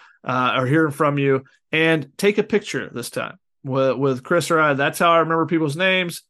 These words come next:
So take a picture with us and post it on social media, tag us, and then I will be able to remember you that much better the next time we see you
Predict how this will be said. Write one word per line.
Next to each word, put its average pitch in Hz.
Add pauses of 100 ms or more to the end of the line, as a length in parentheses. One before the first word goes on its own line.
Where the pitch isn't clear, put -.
(100)
So 127
take 165
a 160
picture 170
with 165
us 151
and 135
post 147
it 143
on 131
social 139
media, 139
tag 127
us, 123 (300)
and 120
then 120 (120)
I 143
will 143
be 131
able 127
to 113
remember 117
you 117
that 123
much 123
better 107 (200)
the -
next 123
time 123
we 127
see 123
you 113